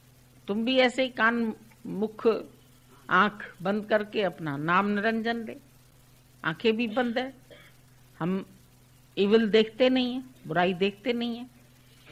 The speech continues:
बुराई बोलते नहीं, बुराई सुनते नहीं। बुरा मत कहो, बुरा मत देखो, बुरा मत सुनो, सुनते ही नहीं है। Strong तुमको होना है।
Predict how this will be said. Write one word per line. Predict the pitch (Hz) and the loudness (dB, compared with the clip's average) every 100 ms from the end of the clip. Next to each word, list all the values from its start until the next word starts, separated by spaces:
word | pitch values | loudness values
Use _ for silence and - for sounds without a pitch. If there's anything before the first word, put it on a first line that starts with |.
| - - - | -20 -18 0
बुराई | 165 185 190 | 6 6 6
बोलते | 170 185 196 240 | 2 0 2 0
नहीं, | 233 240 220 | 0 -2 -4
बुराई | 160 135 | -2 -2
सुनते | 131 147 147 - | -4 -8 -8 -10
नहीं। | 214 240 - _ - - _ _ _ _ - - _ - | -14 -14 -20 _ -20 -20 _ _ _ _ -20 -20 _ -4
बुरा | 170 190 | 4 6
मत | 208 220 226 | 6 4 0
कहो, | - 233 233 | 2 4 4
बुरा | 208 190 190 | 2 2 4
मत | 208 214 | 4 0
देखो, | 208 214 214 214 220 | 0 0 0 -2 -4
बुरा | 175 156 | -2 -2
मत | 143 156 160 | -2 -6 -8
सुनो, | - 214 220 - - - _ _ _ - _ _ - | -8 -6 -6 -12 -20 -20 _ _ _ -20 _ _ -8
सुनते | 196 196 | -2 2
ही | 277 | 2
नहीं | 277 247 190 | 2 -2 -6
है। | 131 - _ - _ - _ _ - - _ _ _ - | -10 -18 _ -20 _ -20 _ _ -20 -20 _ _ _ -12
Strong | 202 240 247 285 277 | -4 4 6 6 2
तुमको | 254 254 247 233 | 0 2 4 4
होना | 156 139 | 4 -2
है। | 123 | -6